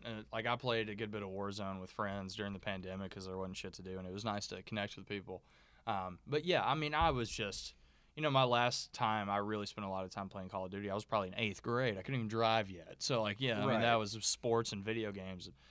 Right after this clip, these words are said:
Speaker 1: And now it's like these, these kids are
Speaker 2: There's
Speaker 1: just
Speaker 2: only so many times you can get spawn killed before you start
Speaker 1: These,
Speaker 2: getting real
Speaker 1: these
Speaker 2: mad.
Speaker 1: kids are kicking my ass. Like,
Speaker 2: Yeah.
Speaker 1: I can't even pl-, I can't even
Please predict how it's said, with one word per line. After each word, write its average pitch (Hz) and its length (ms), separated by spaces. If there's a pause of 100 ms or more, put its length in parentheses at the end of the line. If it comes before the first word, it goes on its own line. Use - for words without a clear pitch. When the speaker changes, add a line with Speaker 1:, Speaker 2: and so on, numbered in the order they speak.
(220)
Speaker 1:
And 110 80
now 131 200
it's - 140
like 110 140
these, 156 340
these 131 240
kids 117 380
are - 40
Speaker 2:
There's 226 180
Speaker 1:
just 247 80
Speaker 2:
only 247 200
so 180 220
many 180 240
times 147 340
you 135 80
can 139 120
get 135 180
spawn 131 500
killed 101 300
before 123 260
you 117 140
start 120 320
Speaker 1:
These, 107 80
Speaker 2:
getting 113 280
real 110 200
Speaker 1:
these 101 100
Speaker 2:
mad. 95 140
Speaker 1:
kids 151 180
are 123 60
kicking 139 420
my 135 260
ass. 151 240
Like, 127 120
Speaker 2:
Yeah. 147 140
Speaker 1:
I - 40
can't 156 140
even 120 260
pl-, 127 140
I 135 100
can't 165 180
even 120 220